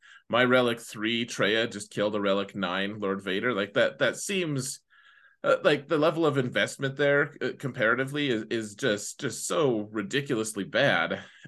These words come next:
and, uh, it, it provides way less value. Like, you're like, "Well, why do I have a Galactic Legend then?" Like, it, it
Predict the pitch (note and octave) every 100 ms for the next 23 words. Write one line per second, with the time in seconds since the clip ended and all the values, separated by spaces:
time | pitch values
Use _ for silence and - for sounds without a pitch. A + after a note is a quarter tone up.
0 | - B2+ A#2 A2 G#2+ - - - B2 -
1 | A#2+ - A#2+ - _ C#3+ A#2 C#3+ C3+ B2+
2 | A2+ B2 B2+ A#2 A#2 G2+ B2 G#2+ E2+ F2
3 | F#2+ G2+ G2 G2+ A2 A#2 A2+ A2+ A#2 G#2+
4 | G2+ G2+ G2+ G2 F#2 G#2+ E2+ C#2 - B1
5 | B1+ - - F2+ F2+ E2+